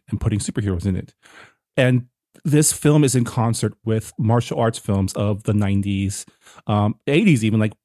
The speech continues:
those wuxia epics, those Jackie Chan martial arts films. And I feel like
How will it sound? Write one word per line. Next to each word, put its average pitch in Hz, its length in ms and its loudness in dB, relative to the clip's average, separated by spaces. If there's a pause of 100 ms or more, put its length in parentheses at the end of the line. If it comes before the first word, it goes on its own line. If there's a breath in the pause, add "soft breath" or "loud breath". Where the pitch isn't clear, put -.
those 110 180 0
wuxia 120 460 2
epics, 104 640 -2
those - 140 -2
Jackie - 260 -4
Chan 104 260 0
martial 104 300 0
arts 101 160 -4
films. 101 560 -2 (640 loud breath)
And 113 560 0 (420)
I 139 80 2
feel 160 240 4
like - 420 0